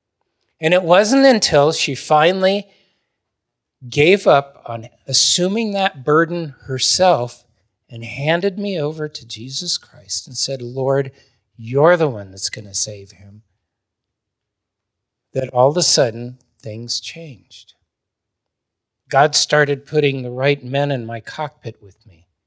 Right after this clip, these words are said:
So as we're flying across the country, we could have these great discussions. God put a, a young man in my cockpit with me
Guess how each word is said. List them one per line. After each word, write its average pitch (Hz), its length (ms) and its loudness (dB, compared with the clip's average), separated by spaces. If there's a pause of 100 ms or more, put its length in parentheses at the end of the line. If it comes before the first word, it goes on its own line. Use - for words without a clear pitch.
(380)
So 131 200 -4
as 110 120 -8
we're 123 120 -8
flying 139 460 0
across 127 420 -4
the - 60 -12
country, - 380 -14
we 104 140 -20
could 117 140 -18
have 120 240 -12
these 117 220 -8
great 123 300 -12
discussions. - 920 -10 (1300)
God 165 280 0
put 165 180 4
a, 131 220 2 (380)
a 135 100 -2
young 147 280 4
man 151 240 4
in 147 120 0
my 135 180 -4
cockpit 160 500 0
with 123 220 -10
me 147 240 -8